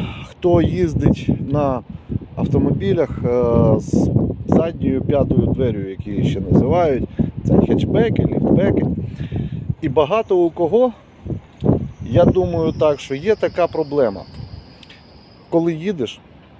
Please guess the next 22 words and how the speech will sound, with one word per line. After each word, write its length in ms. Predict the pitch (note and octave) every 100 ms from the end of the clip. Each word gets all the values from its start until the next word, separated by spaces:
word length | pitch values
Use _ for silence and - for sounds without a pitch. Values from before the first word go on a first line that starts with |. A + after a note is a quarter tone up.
| -
щось 260 | - - D3
ззаді 340 | A#2 D#3 C3+ C3
так 180 | F3 -
скрипить 420 | - D3 - F#3+ -
погано, 420 | G#2+ G2+ F#2+ C2+ -
ну 160 | C3 C#3+
просто 400 | - D#3 B2 A2+
тихий 400 | - G2+ G#2+ G2+
ужас. 360 | F2+ E2+ E2 - - - - - - - - -
І 640 | D#3 D#3+ D#3+ D3+ D3 C3+ - - - -
що 160 | -
саме 300 | - D#3+ D3+
цікаво, 420 | - C3 E3+ G3
воно 280 | A#2+ A2+ A#2+
скрипить 420 | - A#2 G#2+ D3+ C#3+
тільки 220 | G#2 -
тоді, 260 | - F#2+ G2+ - - - - - -
тоді, 260 | B2 G2+ B2
коли 300 | F3+ C#3+ D#3
їдеш. 420 | F#3+ B2 - - - - - - - - - -
Ну, 440 | A2+ E3+ F3+ B2 - - - - - - - - - - - - - - - -
ми 280 | C#3+ D3+